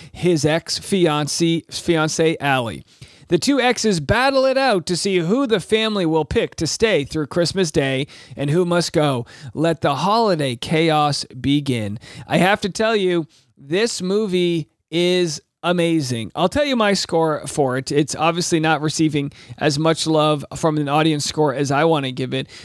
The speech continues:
but it was my first Christmas movie I've watched so far this year, but I think it's gonna become my best. It stars Leighton Meester as the ex. It's funny. It's got a lot of adult humor. I'm rating it nine out of ten candy canes.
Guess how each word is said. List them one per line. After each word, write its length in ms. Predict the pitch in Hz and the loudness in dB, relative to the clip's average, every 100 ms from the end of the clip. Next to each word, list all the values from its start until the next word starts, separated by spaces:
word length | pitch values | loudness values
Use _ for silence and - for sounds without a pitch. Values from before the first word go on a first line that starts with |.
| - | -2
but 240 | 208 196 - | 0 0 0
it 160 | 190 196 | -2 2
was 180 | 196 | 0
my 180 | 165 180 | 2 0
first 480 | 160 - 196 214 - | 0 0 0 0 -2
Christmas 440 | - 190 - 190 | -2 0 0 -2
movie 260 | 190 190 185 | 0 2 2
I've 160 | 170 151 | 0 2
watched 300 | 156 156 - | 0 0 -4
so 320 | - 175 156 | -2 0 0
far 260 | 160 147 | 2 2
this 220 | 147 147 - | 0 -2 0
year, 300 | 143 170 208 - - | 2 2 -2 -8 -2
but 120 | 170 | -2
I 40 | |
think 240 | 160 233 247 | -2 -2 -2
it's 100 | 220 | 0
gonna 160 | 196 | -2
become 380 | 175 170 - 165 | 0 0 0 0
my 220 | 160 147 | 2 0
best. 560 | 123 127 151 110 - - - 123 | -2 0 0 0 -6 -10 -16 -4
It 140 | 151 156 | -2 0
stars 420 | - 233 277 190 | 0 2 2 0
Leighton 520 | 170 220 - 214 185 | 2 2 0 -2 0
Meester 520 | 175 202 - - 135 | 0 0 0 0 2
as 180 | 139 143 | 0 0
the 180 | 143 151 | 2 2
ex. 320 | 139 - - - | 0 -2 -6 0
It's 260 | 147 - - | 0 0 -8
funny. 440 | - 262 247 247 233 - - - | -2 0 2 0 -2 -6 -20 -10
It's 160 | 147 | -6
got 140 | - 170 | -2 0
a 40 | |
lot 180 | 170 165 | 2 2
of 80 | 156 | 0
adult 320 | 151 180 165 | 0 0 0
humor. 360 | - 180 180 170 | 0 0 0 0
I'm 300 | 151 170 175 | 0 -2 0
rating 300 | 202 202 196 | 0 0 0
it 120 | 156 | -2
nine 460 | 160 190 226 240 220 | 0 0 0 0 0
out 160 | 180 | 0
of 160 | 175 - | 0 -2
ten 320 | - 190 180 | -2 0 -2
candy 380 | - 185 180 160 | 0 0 2 0
canes. 480 | - 120 101 117 | -2 -4 -4 -8